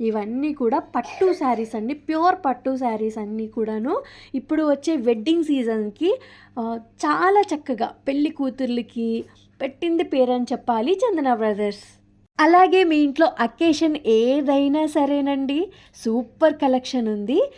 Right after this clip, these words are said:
ఖచ్చితంగా విజిట్ చేయండి. And ఈ రెడ్ శారీ చూస్తున్నారు కదా, చాలా బాగుందండి, చాలా బడ్జెట్ ఫ్రెండ్లీలో ఉంది. ఇది just ఫోర్, ఫైవ్ థౌజండ్ బిలోలోనే ఉంది. ఇది మ్యారేజెస్కైనా, లేకపోతే గృహప్రవేశాలకైనా,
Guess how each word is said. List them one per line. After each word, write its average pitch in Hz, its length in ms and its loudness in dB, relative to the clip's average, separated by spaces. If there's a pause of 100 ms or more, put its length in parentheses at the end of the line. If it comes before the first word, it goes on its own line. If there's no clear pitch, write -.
(180)
ఖచ్చితంగా 233 520 -2 (100)
విజిట్ 294 320 -2
చేయండి. 220 380 0 (180)
And 285 120 0 (220)
ఈ - 20 4 (200)
రెడ్ 226 200 0 (100)
శారీ 277 260 2 (100)
చూస్తున్నారు 226 640 -4
కదా, 202 180 -4 (540)
చాలా 226 400 0 (100)
బాగుందండి, 226 520 2 (100)
చాలా 294 220 0 (200)
బడ్జెట్ 240 440 -2
ఫ్రెండ్లీలో 262 480 0 (100)
ఉంది. 214 220 -4 (100)
ఇది 262 120 -4 (120)
just 240 320 -6 (560)
ఫోర్, 262 280 2
ఫైవ్ 269 180 4 (120)
థౌజండ్ 277 380 4 (120)
బిలోలోనే 294 580 4 (120)
ఉంది. 214 320 -2 (480)
ఇది 262 140 -2 (120)
మ్యారేజెస్కైనా, 233 880 -2 (120)
లేకపోతే 226 540 -4 (100)
గృహప్రవేశాలకైనా, 240 1040 -2